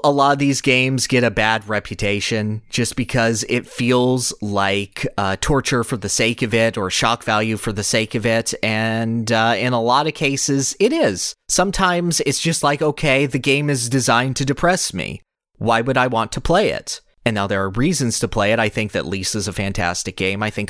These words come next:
Off was a good starting point for the genre. But I think what Omori does so well is that everything it does is in this nostalgic reverence to childhood.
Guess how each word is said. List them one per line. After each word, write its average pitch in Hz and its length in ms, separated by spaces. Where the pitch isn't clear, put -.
Off 95 320
was 113 160
a 101 60
good 101 340
starting 98 500
point 92 300
for 107 140
the 98 100
genre. 90 640
But 110 380
I 123 100
think 226 460
what 131 240
Omori 151 720
does 131 400
so - 460
well 127 540
is 131 220
that - 260
everything 170 1000
it 135 340
does 135 600
is 120 240
in 131 360
this 117 440
nostalgic 131 920
reverence 107 640
to 107 140
childhood. 92 960